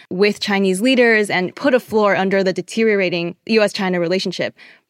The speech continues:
But in the days leading up to that visit, this unidentified flying object was sighted floating over the United States. It was first seen on January twenty-eighth over U S airspace in Alaska. Then it floated over to Canada,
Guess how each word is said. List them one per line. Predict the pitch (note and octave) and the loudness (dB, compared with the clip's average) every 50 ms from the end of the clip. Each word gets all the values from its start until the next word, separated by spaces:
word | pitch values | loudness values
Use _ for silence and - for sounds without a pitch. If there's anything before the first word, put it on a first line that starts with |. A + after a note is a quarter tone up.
| _ _ | _ _
But | - F4 E4 C4 G#3+ G#3 - - | 2 4 4 4 4 2 2 0
in | A#3+ A#3 | 0 2
the | A3+ G#3 | 2 2
days | F#3 A3 G#3+ G#3 G#3+ G3+ - - | 2 4 4 4 2 0 -2 -2
leading | G#3+ G#3+ G3+ G#3+ | -2 0 0 2
up | A#3 C#4+ - | 0 -2 0
to | - C4+ | 0 0
that | A#3+ F#3 E3+ | 2 2 2
visit, | F3 F3 E3+ E3 F3+ F3 E3+ - - _ _ _ _ _ | 0 0 0 0 0 0 -2 -2 -6 _ _ _ _ _
this | A3 A#3+ A3+ - - - _ | 0 0 0 -2 -10 -6 _
unidentified | A#3+ C4 B3+ A#3 A3 G#3+ G#3+ G#3 - G3+ F#3 F#3 F#3 F#3+ - | 0 0 2 2 2 0 0 0 0 0 2 2 2 0 -2
flying | - - G#3+ G#3 G3+ G3+ | -4 -2 -2 0 0 0
object | - - G3+ F3+ F#3 F#3 F#3+ F3+ - - - - _ | 0 -2 -2 0 -2 -2 -4 -4 -8 -14 -16 -12 _
was | G3+ G3 G3+ F3+ - - - | -6 -4 -4 -6 -8 -14 -16
sighted | - - - A#3 A#3+ B3 G3+ F#3 D#3+ D#3+ - | -18 -4 -2 0 0 2 2 0 -2 -4 -4
floating | - A3 A3 A#3+ B3 A#3 G#3+ | -2 0 2 2 2 2 0
over | F#3+ | -2
the | G3 F#3+ | -2 -4
United | F3+ F3+ F3+ E3+ F3+ | -2 -2 -4 -4 -6
States. | - - F#3+ - F#2+ - - - _ - | -6 -6 -6 -6 -6 -10 -16 -20 _ -6
It | G#3 | -4
was | G3+ G#3+ - - | -4 -4 -4 -2
first | - A#3+ B3 - - | 0 0 0 0 -2
seen | - A3 G#3+ G#3 G#3 G3+ - - - - - - _ - | -2 -2 0 0 -2 -4 -8 -16 -20 -20 -20 -12 _ -4
on | G3 G3 | -2 0
January | F#3+ F#3+ G3 G3 G3 | 0 0 0 0 0
twenty-eighth | G3 - G3 F#3+ F3+ - - F#3 A#3+ D#4+ D4+ - - - | -2 -2 -4 -4 -4 -4 -2 0 0 0 -2 -4 -6 -4
over | G3+ G3 F3+ G3 F#3+ | -4 -2 0 0 -2
U | F3+ F#3 F#3 G3 | -2 0 0 -2
S | F#3+ F#3 | -2 -2
airspace | - - F3+ F#3 - - F#3 F3+ - | -4 -4 -4 -4 -4 -6 -6 -6 -4
in | F#3 | -6
Alaska. | E3+ E3 E3 E3 F3 F#3+ - - C4+ C4+ C#4+ C#4 - - - _ _ _ | -6 -4 -6 -6 -6 -8 -4 -4 -2 -2 -2 -4 -8 -16 -20 _ _ _
Then | F#3+ F#3+ | -2 0
it | F#3+ F#3+ | 0 -2
floated | - - - F#3+ G3 G3+ G#3 | -4 -4 -2 0 2 2 2
over | G3+ G3+ F#3+ G3 | 2 2 0 -2
to | - E3+ | -4 -6
Canada, | - - G3+ G#3+ A3 A#3 A#3+ B3 B3+ B3+ B3 | -8 -2 -2 0 0 2 2 2 2 2 0